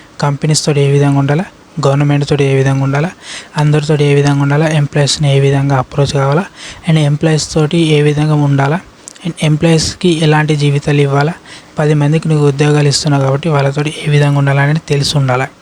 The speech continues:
అర్థమవుతుందా? సెల్ఫ్ మేడ్ బిలియనర్, మిలియనర్ అనేది బిజినెస్ చేస్తేనే అవుతారు, జాబ్స్ చేస్తే కారు. So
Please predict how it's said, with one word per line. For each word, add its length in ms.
అర్థమవుతుందా? 480
సెల్ఫ్ 300
మేడ్ 160
బిలియనర్, 480
మిలియనర్ 460
అనేది 280
బిజినెస్ 360
చేస్తేనే 380
అవుతారు, 300
జాబ్స్ 320
చేస్తే 360
కారు. 220
So 60